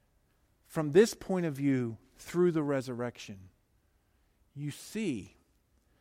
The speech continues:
that even though it's hard to see the beauty in the ugly, the resurrection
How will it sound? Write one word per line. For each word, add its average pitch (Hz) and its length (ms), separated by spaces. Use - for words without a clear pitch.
that 135 140
even 214 260
though 202 200
it's 170 120
hard 170 420
to 156 60
see 160 240
the 147 120
beauty 147 440
in 135 80
the 120 160
ugly, 113 540
the 139 160
resurrection 156 1000